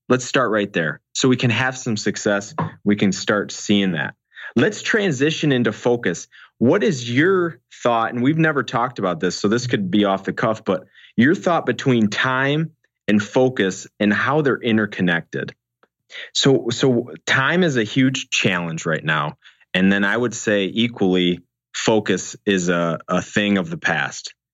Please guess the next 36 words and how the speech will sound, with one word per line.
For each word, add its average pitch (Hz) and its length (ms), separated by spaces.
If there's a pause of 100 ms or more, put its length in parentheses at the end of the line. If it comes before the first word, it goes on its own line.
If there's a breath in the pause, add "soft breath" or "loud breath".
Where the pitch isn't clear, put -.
You 90 60
know, 95 80
our 92 220
attention 104 760
span's 98 420
gone 95 220
from 92 180
twelve 95 320
seconds 90 460
to - 160
eight 104 160
seconds. 120 640 (580 loud breath)
And 98 100
so 110 200
time's 131 500 (160)
running 131 320
out 147 320 (240)
and 104 160
focus 127 460
is 95 140
running 95 260
out. 85 200
Why, 127 260
why 127 320
are 214 120
those 135 500 (360)
linearly 113 1080 (440)
connected? 120 540
'Cause 110 160
they 110 160
obviously 120 520
are 95 100
going 101 320
in 95 60
the 90 100
same, 95 520